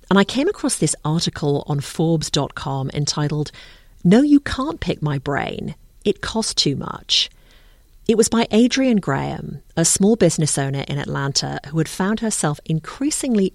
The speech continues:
inundated with requests to have coffee, chat over the phone, all from people who wanted her advice, advice she was charging clients for.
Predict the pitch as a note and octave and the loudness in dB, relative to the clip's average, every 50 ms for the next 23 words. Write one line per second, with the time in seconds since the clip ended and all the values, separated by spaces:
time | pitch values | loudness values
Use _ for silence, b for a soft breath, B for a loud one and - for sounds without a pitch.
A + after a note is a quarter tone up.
0 | _ - G3+ G3+ G#3+ G#3+ G3+ F#3 - D3 C#3+ C#3 C3 - C#3+ D3 C#3+ C#3+ C3+ C3+ | _ 0 2 4 4 4 2 2 2 0 0 0 -2 -2 -4 -2 -2 -4 -4 -4
1 | C3+ - - - E3 E3+ E3 - - - - D3+ - - C3 C#3+ - - - - | -8 -8 -6 -4 -4 -4 -4 -6 -6 -6 -6 -6 -6 -10 -14 -14 -14 -12 -6 -6
2 | A#3+ - - - A3+ A3 A3 A3 G#3+ G#3+ G#3 - - - - - E3 D3+ - - | -6 -4 -2 -2 -2 0 2 2 0 0 -2 -4 -6 -6 -4 -4 -4 -4 -2 -2
3 | D#3 D3 C#3+ C#3 - - - - A3+ A3 A3 A3 G#3+ G#3 G#3 G3+ G3+ G3+ B B | -2 -2 -2 -4 -6 -8 -6 -4 -2 0 0 2 2 2 2 2 0 -2 B B
4 | B B B B B B B B B B B B - _ - - G3 B3 D#4+ - | B B B B B B B B B B B B -20 _ 0 4 4 4 4 2
5 | - F#4+ F4 - - - E3+ - - E3 D#3+ E3 - - D3+ E3+ F#3 F3 D3+ D3 | 0 -2 -2 -2 -2 -2 -2 0 0 0 0 0 -2 -2 2 2 4 4 4 0
6 | D3 D3 - D#3+ D3+ - D#3 C3 C3 B2+ C3+ - - A3 A3 D#3+ - - - - | -2 -2 -2 -4 -4 -4 -4 -4 -4 -6 -6 -2 0 0 0 0 -2 -4 -6 -4
7 | - - - - b b b b b b b b b b _ - - - - G#3+ | -4 -2 -4 -4 b b b b b b b b b b _ -6 -4 -4 -4 -4
8 | D4+ E4 - - - A#3+ G#3+ G#3 - - - - - - B3+ D4+ D#4+ D4 - - | -2 0 2 2 2 2 2 0 0 0 0 2 2 2 2 0 -2 -4 -2 -2
9 | - C3+ C#3 - - - C#3+ D3 B3 G#3 D3+ - - - - - - - - - | -4 -4 -4 -6 -4 -2 0 0 2 0 0 0 -2 -4 -4 -4 -6 -4 -6 -6
10 | - - - | -8 -10 -12